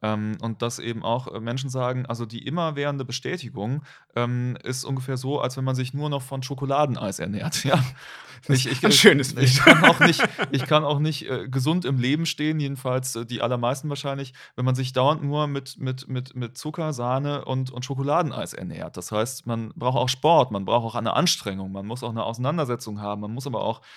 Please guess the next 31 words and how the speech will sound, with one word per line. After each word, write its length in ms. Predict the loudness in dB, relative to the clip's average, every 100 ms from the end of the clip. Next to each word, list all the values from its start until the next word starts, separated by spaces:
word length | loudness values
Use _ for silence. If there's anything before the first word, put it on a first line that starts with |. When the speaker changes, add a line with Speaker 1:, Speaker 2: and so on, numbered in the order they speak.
| -20 -16 -2
Speaker 1:
ähm, 340 | 0 0 -4 -4
lernen, 480 | 0 2 2 0
wo 60 | 0
man 160 | 0 2
selbst 240 | -2 -2
mal 60 | -4
Unrecht 560 | -2 -2 -4 -8 -14
hat. 180 | -16 -16 -20 -20 -20 _ -4
Ähm, 440 | -2 0 -2 -4 -4
und 200 | -4 -4
wie 100 | -2
wir 100 | 0
das 300 | 0 -2 -6
wieder 160 | -2 -4
zusammenführen, 880 | -4 -2 -2 -4 -6 -4 -2 -4 -8 -14 _
ich 160 | -12 -4
glaube, 420 | 0 2 2 -2
das 200 | -2 -6
ist, 240 | -6 -8 -4
äh, 240 | -2 -2
die 100 | -6
Königsfrage. 800 | -6 -4 -4 -6 -8 -4 -2 -4
Da 160 | -4 -4
bin 180 | -4 -6
ich 240 | -6 -4
auch 220 | -4 -2
nicht 320 | -4 -4 -6
das 300 | -6 -6 -8
Orakel 400 | -8 -2 -2 0
von 180 | -4 -2
Delphi, 460 | 0 0 0 -6